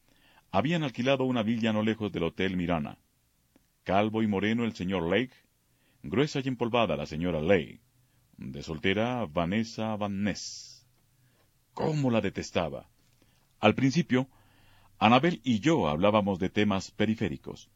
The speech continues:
Ella recogía puñados de fina arena y la dejaba escurrirse entre sus dedos. Nuestras mentes estaban afinadas según el común de los preadolescentes europeos inteligentes de nuestro tiempo y nuestra generación,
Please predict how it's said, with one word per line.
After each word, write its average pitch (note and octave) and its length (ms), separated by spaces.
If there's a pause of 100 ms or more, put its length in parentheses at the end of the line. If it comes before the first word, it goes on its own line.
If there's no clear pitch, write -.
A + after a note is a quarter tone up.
(120)
Ella A2 200
recogía A2 420
puñados G2 420
de E2 120
fina G#2 360
arena B2 320
y B2+ 60
la G#2+ 100
dejaba G#2 380
escurrirse A#2 560
entre A2 260
sus F#2+ 160
dedos. - 420 (1400)
Nuestras A2 300
mentes A#2+ 320
estaban G#2+ 340
afinadas G2+ 480
según G2 260
el G2 100
común F#2+ 300
de G2+ 80
los F2+ 160
preadolescentes F2 800
europeos E2 640
inteligentes G#2 800
de B2 100
nuestro A2+ 300
tiempo D2+ 540 (260)
y A#2 100
nuestra B2 400
generación, F#2+ 680